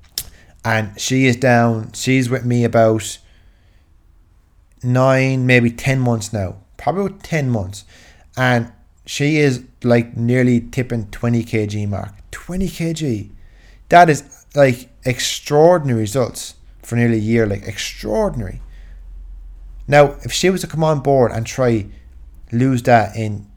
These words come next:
twelve weeks, what would have happened? Exactly, she wouldn't have done it.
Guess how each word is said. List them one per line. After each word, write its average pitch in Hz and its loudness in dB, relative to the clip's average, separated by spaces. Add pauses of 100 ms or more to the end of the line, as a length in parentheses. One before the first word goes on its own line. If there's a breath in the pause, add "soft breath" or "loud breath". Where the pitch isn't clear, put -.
(120)
twelve 120 0
weeks, 107 -4
what 135 4
would 135 2
have 120 -4
happened? 117 -4 (1700)
Exactly, 135 0
she 117 -4
wouldn't 131 -4
have 170 -4
done 127 -8
it. - -20